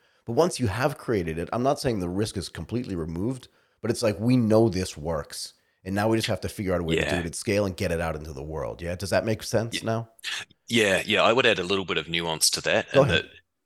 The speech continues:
Speaker 2: that, um, a lot of synbio products also have the commercial risk. There is actually a question mark over whether it will be uptaken in the market.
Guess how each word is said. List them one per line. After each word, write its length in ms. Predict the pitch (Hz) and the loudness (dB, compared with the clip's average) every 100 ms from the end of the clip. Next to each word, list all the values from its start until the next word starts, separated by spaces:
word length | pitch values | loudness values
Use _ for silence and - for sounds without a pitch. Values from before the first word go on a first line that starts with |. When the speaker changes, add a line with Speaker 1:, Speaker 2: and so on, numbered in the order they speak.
| _ | _
Speaker 2:
that, 60 | 90 | 2
um, 240 | 90 87 - | 2 0 -2
a 60 | |
lot 160 | 85 107 | 0 2
of 60 | 120 | 4
synbio 440 | 120 107 95 90 | 4 4 2 2
products 420 | 92 80 - - | 0 -2 0 0
also 340 | 120 135 101 85 | 2 2 2 2
have 160 | 85 | -2
the 80 | - | -6
commercial 460 | - 78 69 76 76 | -8 -4 -2 -2 -4
risk. 340 | 69 - - | 0 0 0
There 140 | 87 | -2
is 140 | 101 - | 0 0
actually 260 | 64 78 | 0 -2
a 40 | 73 | -4
question 320 | 76 - 78 | 0 0 0
mark 200 | 76 73 | -2 -4
over 200 | 78 85 | -8 -8
whether 260 | 82 80 76 | -10 -8 -8
it 20 | |
will 60 | |
be 300 | - 80 78 - - - - | -6 -8 -8 -14 -20 -20 -4
uptaken 440 | 90 - 82 82 80 | -2 0 0 0 -4
in 80 | |
the 80 | 76 | -2
market. 360 | 76 73 120 | 0 0 0